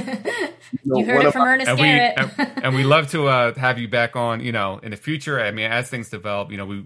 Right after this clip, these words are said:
Speaker 3: we wanna feature, you know, union leaders and union members.
Speaker 1: Absolutely. Well, you're a friend of mine. Um,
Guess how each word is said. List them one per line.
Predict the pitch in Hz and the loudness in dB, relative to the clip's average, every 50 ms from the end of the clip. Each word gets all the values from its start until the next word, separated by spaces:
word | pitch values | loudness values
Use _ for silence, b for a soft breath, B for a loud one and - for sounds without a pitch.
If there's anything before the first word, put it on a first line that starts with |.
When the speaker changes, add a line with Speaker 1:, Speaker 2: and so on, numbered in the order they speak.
| - _ - | -14 _ -12
Speaker 3:
we | 104 101 | -12 -6
wanna | 90 113 107 104 101 | -6 -4 -4 -4 -6
feature, | - - 113 104 - - 104 101 98 98 - _ _ _ _ _ | -6 -10 -12 -10 -8 -8 -6 -6 -6 -8 -12 _ _ _ _ _
you | - 110 | -10 -8
know, | 104 98 | -6 -6
union | 98 101 104 104 104 98 98 | -6 -6 -6 -6 -6 -6 -6
leaders | 101 101 95 101 98 95 90 | -6 -6 -4 -4 -6 -6 -6
and | 98 92 90 87 - _ | -10 -12 -12 -14 -16 _
union | - 104 104 98 95 95 | -12 -10 -10 -8 -8 -8
members. | 98 98 95 90 92 90 85 - - - _ _ _ _ _ _ _ _ _ _ _ _ _ _ - - | -8 -8 -8 -8 -10 -12 -14 -16 -18 -20 _ _ _ _ _ _ _ _ _ _ _ _ _ _ -8 -2
Speaker 1:
Absolutely. | 123 131 127 127 - 139 139 139 135 120 110 110 107 104 | 0 0 0 0 -2 -2 0 0 0 0 -2 -4 -8 -4
Well, | 110 120 123 120 110 - - _ _ _ _ _ | 0 2 4 4 2 0 -4 _ _ _ _ _
you're | - 135 143 147 | 2 6 6 6
a | 143 | 6
friend | - - 151 147 139 | 6 4 2 4 4
of | 143 | 4
mine. | 143 143 139 143 139 139 143 143 - _ _ _ _ _ - | 4 6 6 6 4 2 0 -4 -10 _ _ _ _ _ -2
Um, | 113 113 113 110 110 110 110 95 | -2 0 0 0 0 -2 -4 -6